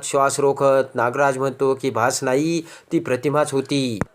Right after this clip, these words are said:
दम खात नागराज म्हणतो की, "सुमनने सांगितलं होतं ना, सलवार कमीजमध्ये तिने प्रतिमाला बघितलं होतं,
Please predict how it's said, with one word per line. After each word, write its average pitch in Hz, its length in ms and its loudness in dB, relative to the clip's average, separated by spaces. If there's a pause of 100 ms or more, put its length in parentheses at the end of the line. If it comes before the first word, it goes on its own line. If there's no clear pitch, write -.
(360)
दम 190 240 2
खात 170 340 0
नागराज 156 360 -2
म्हणतो 160 240 -6
की, 160 120 -8
"सुमनने 156 400 -6
सांगितलं 147 440 -2
होतं 151 300 2
ना, 151 100 0
सलवार 147 380 2
कमीजमध्ये 143 580 0
तिने 143 360 2
प्रतिमाला 143 560 0
बघितलं 135 360 0
होतं, 135 360 4